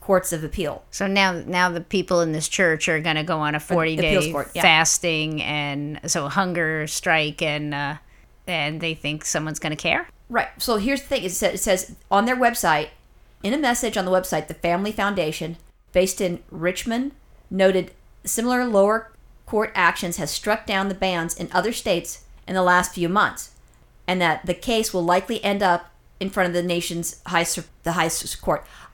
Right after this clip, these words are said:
Speaker 1: I don't think that the, the Supreme Court's gonna say, "Oh yeah, Virginia was gonna pop in, in front of all the other, out in front of all the other states that have already, that are already waiting," 'cause Virginia's, like, a new one that's been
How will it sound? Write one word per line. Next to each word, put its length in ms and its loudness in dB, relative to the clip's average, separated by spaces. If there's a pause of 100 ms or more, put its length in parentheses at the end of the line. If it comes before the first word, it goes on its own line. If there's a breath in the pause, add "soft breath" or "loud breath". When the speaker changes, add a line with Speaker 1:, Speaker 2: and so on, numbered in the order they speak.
Speaker 1:
I 120 10
don't 220 -2
think 280 -2
that 160 0
the, 280 -2
the 200 -2
Supreme 360 -2
Court's 200 -2
gonna 80 -4
say, 260 -2
"Oh 160 2
yeah, 340 2 (400 soft breath)
Virginia 680 2 (100)
was 220 0
gonna 120 0
pop 320 0
in, 120 -4 (180)
in 80 -6
front 200 -2
of 60 0
all 160 6
the 120 2
other, 280 2 (360)
out 100 6
in 60 -4
front 160 -2
of 60 0
all 120 6
the 100 6
other 120 2
states 340 0
that 160 0
have 140 -6
already, 420 2 (580 soft breath)
that 160 6
are 80 4
already 260 4
waiting," 240 4
'cause 100 -4
Virginia's, 420 2
like, 140 2
a 60 4
new 240 2
one 120 0
that's 140 -6
been 240 -6